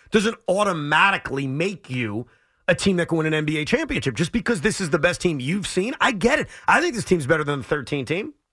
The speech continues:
I think this team has a better shot to get to an N B A Finals, as unlikely as that is, than the thirteen team.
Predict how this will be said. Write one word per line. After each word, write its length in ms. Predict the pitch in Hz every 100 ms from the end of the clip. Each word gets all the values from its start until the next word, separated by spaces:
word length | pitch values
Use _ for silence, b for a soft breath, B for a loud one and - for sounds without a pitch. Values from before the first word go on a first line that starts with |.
| _
I 120 | 156 220
think 160 | 240
this 100 | 175
team 160 | - 202
has 140 | 180
a 60 | 185
better 280 | 147 226 220
shot 500 | - 226 240 170 b b b
to 100 | 226
get 300 | 127 254 311
to 140 | 226 233
an 40 |
N 140 | 175 160
B 140 | 151
A 100 | 143
Finals, 420 | 135 135 127 185
as 140 | 143 147
unlikely 460 | 147 147 147 139
as 100 | 131
that 140 | 139 131
is, 160 | 151 B B
than 100 | 330 453 466 480
the 60 |
thirteen 400 | - 214 - 160
team. 240 | 131 139